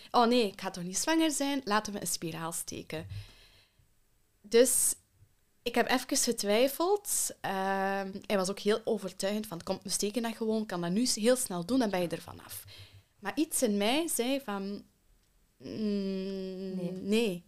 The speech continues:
Speaker 2: Want dat zou wel, en ik, ik ken dat niet, een spiraal, ik heb er nog nooit ervaring mee gehad, dat zou dan wel echt een probleem geweest zijn als dat dan gestoken werd.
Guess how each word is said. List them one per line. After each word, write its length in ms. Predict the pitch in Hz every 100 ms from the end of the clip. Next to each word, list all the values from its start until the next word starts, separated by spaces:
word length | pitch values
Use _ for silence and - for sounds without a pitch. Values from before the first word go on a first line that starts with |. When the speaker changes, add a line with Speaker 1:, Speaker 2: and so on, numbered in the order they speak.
| _
Speaker 2:
Want 140 | 208
dat 100 | 202
zou 260 | 170 196 170
wel, 320 | 175 180 180 - _ _ _ _ _ _ - 214 - _
en 240 | 190 208
ik, 160 | 208 -
ik 100 | 190
ken 160 | 208 202
dat 100 | 202
niet, 160 | 185
een 300 | - 180 180
spiraal, 320 | 180 - 180
ik 180 | 196 180
heb 100 | 196
er 60 | 185
nog 80 | 180
nooit 140 | 202
ervaring 320 | 208 180 190
mee 100 | 196
gehad, 140 | 175 180
dat 100 | 175
zou 180 | 190 175
dan 120 | 165
wel 140 | 175
echt 260 | 196 - -
een 160 | 180
probleem 360 | 170 170 170 175
geweest 280 | 185 160 -
zijn 200 | 180 170
als 80 | 175
dat 120 | 175
dan 220 | 175 170 160
gestoken 480 | 156 - 170 170
werd. 300 | 165 170 -